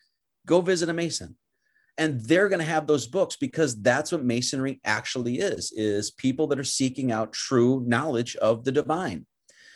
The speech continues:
And like I said, because it is that, that's why you will have throughout the years, Masonry being specifically perverted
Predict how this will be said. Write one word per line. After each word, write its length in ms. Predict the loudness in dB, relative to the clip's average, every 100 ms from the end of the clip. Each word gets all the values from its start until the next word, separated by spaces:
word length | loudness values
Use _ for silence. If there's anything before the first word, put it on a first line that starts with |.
| -20 _ _
And 60 | -4
like 100 | -2
I 60 |
said, 340 | 2 4 4 2
because 580 | -2 0 6 6 6
it 240 | 0 0 0
is 280 | 2 0 2
that, 360 | -2 -2 -2 2
that's 280 | 2 2
why 140 | 4 4
you 160 | 4
will 140 | 2 0
have 380 | 0 -2 -4 -6
throughout 360 | 2 2 2
the 100 | -2
years, 580 | -4 -2 -2 0 -4 -8 -10 2
Masonry 500 | 4 4 2 0 0
being 240 | -2 -2
specifically 640 | -4 -4 -2 -2 -2 -2 -4
perverted 720 | -4 0 0 2 0 -2